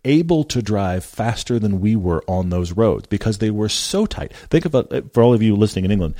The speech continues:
it's like a British B road. They're so tight that power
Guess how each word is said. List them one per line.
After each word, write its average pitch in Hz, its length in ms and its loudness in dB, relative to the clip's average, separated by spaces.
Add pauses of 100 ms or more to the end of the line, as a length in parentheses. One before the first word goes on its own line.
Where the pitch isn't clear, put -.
(200)
it's 127 120 0
like 160 140 2
a 156 40 -6
British 143 280 2
B 151 160 0
road. 101 260 -4 (240)
They're 143 200 6
so 202 320 0
tight 185 420 -2 (260)
that 131 200 -4
power 180 420 -2